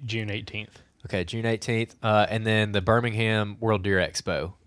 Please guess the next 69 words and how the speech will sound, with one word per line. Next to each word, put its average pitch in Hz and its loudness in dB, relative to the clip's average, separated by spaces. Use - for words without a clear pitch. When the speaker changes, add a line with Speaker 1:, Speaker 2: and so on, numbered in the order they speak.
Speaker 2:
at 95 -4
the - -10
B 90 -4
J 90 -4
C 92 -8
C 92 -4
here 90 -6
in 85 -8
Birmingham. 90 -4
We'll 92 -4
be 95 -2
there 98 2
on 92 -2
Speaker 1:
That 147 6
was 120 -4
crazy 131 0
last 131 4
year. 139 -4
Speaker 2:
Yeah, 101 4
it - 6
Speaker 1:
Appreciate 151 6
Speaker 2:
was. 135 6
Speaker 1:
everybody 131 6
that - -6
came 127 2
out 123 4
for - -4
that 110 0
show 117 2
'cause 104 -12
it 107 -4
was - -12
awesome. 113 2
Speaker 2:
Yeah, 151 8
so 143 6
Speaker 1:
And, 127 8
Speaker 2:
we're 143 8
gonna 156 8
Speaker 1:
uh, 147 4
Speaker 2:
be 151 8
at 131 6
that 123 8
one. 120 4
It's, 110 2
uh, 113 8
July, 107 6
s-, - -8
like, 104 0
the 92 -8
nineteenth, 90 -8
that 90 -2
weekend. 87 -8
Speaker 1:
Yep. 107 -4
Speaker 2:
So, 95 0
Speaker 1:
So 113 -16
Speaker 2:
yeah, 87 -4
we'll 90 -2
be 117 4
there 110 4
the 98 0
whole 104 2
time 92 -2
for 98 -10
that 92 0
one. 92 -6
We 90 -8
got 90 -2
a 85 -4
booth. 107 -2